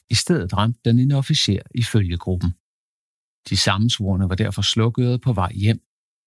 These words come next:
Planen var mislykkedes. Men så skete der noget besynderligt. En tilfældighed.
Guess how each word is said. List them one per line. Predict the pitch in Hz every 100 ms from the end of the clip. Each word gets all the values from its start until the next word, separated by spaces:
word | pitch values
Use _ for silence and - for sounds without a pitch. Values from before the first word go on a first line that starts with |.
| _ -
Planen | 104 95 101 101
var | 120
mislykkedes. | 117 85 - 90 87 85 - - _ _ _ _ _ _ _ _ _ _ -
Men |
så | 156 196
skete | - 185 -
der |
noget | 196 185
besynderligt. | 180 165 104 113 95 87 - _ _ _ _ _ _ -
En | 107
tilfældighed. | - 101 139 95 110 92